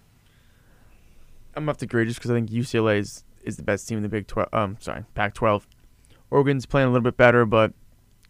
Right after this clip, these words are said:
fifteen and ten, haven't lived, lived up to expectations. Um, I think it could be close. It's a late game, you know, out there in the,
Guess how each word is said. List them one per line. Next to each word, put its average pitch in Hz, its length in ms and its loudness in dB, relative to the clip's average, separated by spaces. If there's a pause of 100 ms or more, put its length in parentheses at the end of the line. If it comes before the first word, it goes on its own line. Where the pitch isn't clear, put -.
(140)
fifteen 123 320 -2
and 110 100 -4
ten, 110 280 -2
haven't 101 180 -2
lived, 107 160 -8 (120)
lived 117 180 0
up 110 100 -4
to - 100 -20
expectations. 107 1000 -6 (600)
Um, 110 460 0 (800)
I 151 40 -12
think 147 180 -2
it - 20 -16
could 147 100 -2
be 123 100 0
close. 131 580 0
It's - 100 -20
a 113 60 -2
late 120 240 0
game, 117 400 0 (480)
you 113 60 -8
know, 113 100 2
out 110 220 2
there 113 280 2 (140)
in 120 80 -4
the, 110 160 -4